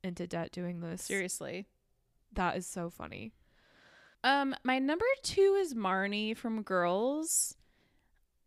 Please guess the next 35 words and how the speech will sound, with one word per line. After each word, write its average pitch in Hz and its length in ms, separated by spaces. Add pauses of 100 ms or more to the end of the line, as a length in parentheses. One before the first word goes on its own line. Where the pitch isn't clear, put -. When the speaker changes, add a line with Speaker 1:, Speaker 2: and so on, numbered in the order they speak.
(300)
Speaker 2:
I 254 80
Speaker 1:
Oh 262 40
my 208 60
Speaker 2:
just, 185 440
Speaker 1:
gosh. - 260
Speaker 2:
I 247 100
think 294 280
she, - 200
it 302 80
would 311 140
be 285 80
Speaker 1:
I 294 40
Speaker 2:
a - 20
Speaker 1:
was 508 160
Speaker 2:
short 453 160
Speaker 1:
trying 494 100 (100)
to 494 120
think 349 220
of 480 60
Speaker 2:
stint. 320 120
Speaker 1:
which, 320 260 (520)
which 294 460
girls 277 480
would, 240 260
which 269 280
girl's 254 380
girl 196 580
would 214 260
be 214 200
the 214 140
one 185 300
to 196 100
do 190 260
LuLaRoe. 170 640 (320)
Speaker 2:
Like, 302 300